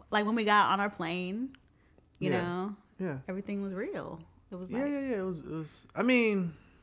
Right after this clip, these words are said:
Speaker 2: yeah. It was real when, like, that first person booked the, the, the room.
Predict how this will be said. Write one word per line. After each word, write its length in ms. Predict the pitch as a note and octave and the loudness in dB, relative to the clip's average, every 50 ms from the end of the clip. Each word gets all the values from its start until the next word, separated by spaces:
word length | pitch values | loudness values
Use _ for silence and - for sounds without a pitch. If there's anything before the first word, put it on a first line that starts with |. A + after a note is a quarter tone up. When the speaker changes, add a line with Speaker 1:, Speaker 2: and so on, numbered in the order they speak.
| - - - | -20 -12 -6
Speaker 2:
yeah. 240 | G#3+ C4 D#4+ E4+ C4+ - - - _ - - - - - - - - - - - - - - | -4 -4 -4 -4 -6 -10 -16 -20 _ -20 -20 -20 -20 -20 -20 -20 -20 -20 -20 -20 -20 -12 -4
It 60 | - G3 | 0 2
was 180 | B3+ C4 F#3+ | 4 4 4
real 240 | D#3 F3+ G#3 G#3+ F#3+ | 6 8 8 8 8
when, 260 | E3+ E3 D3+ D3 C#3+ | 6 6 4 4 4
like, 420 | C#3 C3 B2+ B2 - - - - _ - - - - - - - - | 4 4 2 2 -2 -4 -12 -18 _ -18 -20 -20 -20 -20 -20 -10 -2
that 180 | - C#3 C3 - | 0 0 0 2
first 200 | - D3 C#3 - | 0 -2 -2 0
person 300 | D3 C3+ - - C3 A#2+ | -2 -2 0 0 -2 -2
booked 640 | A2 G2+ C#3+ - - - - - - - - - - _ _ - - - - - - - - - - - | 0 0 -2 -2 -2 -8 -16 -10 -8 -8 -8 -8 -12 _ _ -20 -20 -20 -20 -20 -20 -20 -20 -20 -18 -14
the, 800 | C#3 B2 B2+ C3 B2+ B2 B2 A#2+ A#2+ A#2+ A#2+ A#2 G#2+ E2 - - - - - _ _ _ _ _ _ _ _ - - _ - - _ - | -10 -4 -2 -2 0 0 -2 -2 -4 -4 -6 -8 -10 -12 -14 -16 -20 -20 -20 _ _ _ _ _ _ _ _ -20 -20 _ -20 -20 _ -8
the, 540 | B2+ B2+ B2 A#2+ A#2+ A#2+ A#2+ A2+ G#2 G2 - | -2 -2 0 0 0 -2 -4 -4 -6 -8 -8
the 160 | - A#2+ B2 | -6 -6 -6
room. 540 | A2+ A2 B2 D#3 F#3+ F3+ B2 G#2+ A2 A2+ B2+ | -2 0 2 4 4 4 4 2 0 -4 -8